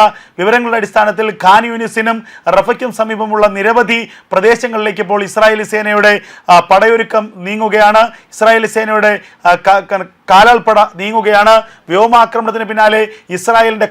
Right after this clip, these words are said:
കരസൈന്യം ഗാസയ്ക്കുള്ളിലേക്ക് കടന്നു എന്നുള്ള ഏറ്റവും സുപ്രധാനമായ വാർത്തകളാണിപ്പോൾ ഗാസയിൽ നിന്നും പുറത്തു വരുന്നത്.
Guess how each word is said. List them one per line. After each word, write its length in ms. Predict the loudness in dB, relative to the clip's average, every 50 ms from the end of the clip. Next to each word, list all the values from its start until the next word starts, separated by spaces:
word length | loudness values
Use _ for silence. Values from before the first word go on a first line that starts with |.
| 0
കരസൈന്യം 580 | 0 2 2 0 0 -2 -2 -2 -2 -4 -6 -2
ഗാസയ്ക്കുള്ളിലേക്ക് 760 | 2 2 2 2 2 -2 -6 -6 -4 -6 -4 -6 -6 -6 -4 -2
കടന്നു 220 | -2 -2 0 -2 -4
എന്നുള്ള 440 | -6 -4 0 2 4 4 4 4 2 -4 -14 -12 _ -2
ഏറ്റവും 360 | -2 0 0 -2 -2 -2 -2
സുപ്രധാനമായ 720 | -6 -8 -4 -2 -2 2 4 4 4 4 4 4 4 4 4
വാർത്തകളാണിപ്പോൾ 1000 | 4 4 2 2 2 -2 -4 -2 0 -2 -2 -2 -2 0 0 2 2 0 -2 -6 -12 -20 _ _ 0
ഗാസയിൽ 460 | 4 4 4 4 2 -2 -4 -4 -6
നിന്നും 240 | -6 -6 -6 -8 -6
പുറത്തു 360 | -4 0 0 0 0 0 -4
വരുന്നത്. 400 | -4 -4 -4 -4 -4 -6 -6